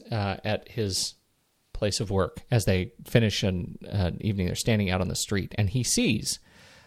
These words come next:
uh, the young woman. And he says, in this really kind of l-, sincerely longing way, not like a, not like a, you know, pervert, but he says,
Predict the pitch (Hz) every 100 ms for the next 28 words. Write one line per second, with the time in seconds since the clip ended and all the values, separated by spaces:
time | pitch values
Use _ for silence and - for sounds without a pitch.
0 | _ 110 101 95 92 101 98 98 101 95
1 | - - - _ _ _ _ _ _ _
2 | _ _ _ _ - - 120 101 - 120
3 | - 175 127 - - - - _ _ _
4 | _ _ _ _ _ _ 135 127 120 120
5 | - 143 156 175 151 120 95 90 - -
6 | 127 107 92 - _ - - - - -
7 | - - - - - 170 143 - 165 185
8 | 185 170 151 170 175 175 165 165 190 185
9 | _ 123 117 117 117 107 98 _ - -
10 | - 120 113 107 - - 104 69 117 -
11 | - 123 58 - - _ _ _ _ _
12 | _ _ _ _ _ _ 131 120 - 107
13 | -